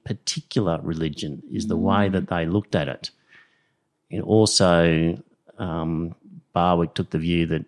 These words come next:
Speaker 1: it would have to be a law that solely dealt with that topic and nothing else. But anyway, the main thing is, um, the word any,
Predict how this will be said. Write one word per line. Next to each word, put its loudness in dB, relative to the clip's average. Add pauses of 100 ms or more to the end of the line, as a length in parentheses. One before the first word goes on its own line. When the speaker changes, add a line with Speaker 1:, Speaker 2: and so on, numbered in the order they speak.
(880)
Speaker 1:
it -8
would 2
have -4
to -8
be 4
a 4
law 2
that -4
solely 4
dealt 0
with -6 (300)
that -6
topic -4
and -4
nothing -4
else. -6
But -2
anyway, 4 (560)
the 2
main 8
thing 8
is, 4 (880)
um, -6
the -4
word 2
any, -2